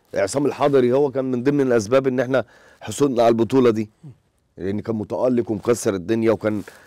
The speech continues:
مركز، وكان شخصيه قياديه جوه الملعب. فدايما لما بنتكلم في العرف بتاعنا، عشان برضو الناس دايما بتتكلم بالعاطفه، زي ما انت عندك في كل مكان انت موجود فيه، في عندك رولز،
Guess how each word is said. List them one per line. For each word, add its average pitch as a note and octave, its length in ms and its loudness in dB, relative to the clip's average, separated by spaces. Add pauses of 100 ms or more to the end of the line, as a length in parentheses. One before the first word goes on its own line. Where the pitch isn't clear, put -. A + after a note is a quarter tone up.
(220)
مركز، A#2+ 560 2
وكان A#2 600 -2 (220)
شخصيه C#3 800 4
قياديه B2+ 480 6
جوه B2 240 4
الملعب. A#2+ 340 4 (360)
فدايما F#3+ 380 4
لما C#3 260 6
بنتكلم C#3 460 2
في B2+ 80 -4
العرف B2 360 4
بتاعنا، C#3 280 2
عشان G#2+ 200 -4
برضو D#3+ 220 2
الناس C#3 200 4
دايما D3+ 360 2 (440)
بتتكلم C3+ 500 2
بالعاطفه، G2+ 500 0 (600)
زي A#2+ 200 2
ما G#3 180 6
انت F#3 160 0
عندك E3+ 320 4
في B2+ 120 -6
كل E3+ 280 0
مكان C#3+ 400 4
انت A2 200 0
موجود A#2 280 0
فيه، E3 120 -2
في D#3+ 80 0
عندك D3 380 0
رولز، D#3+ 360 0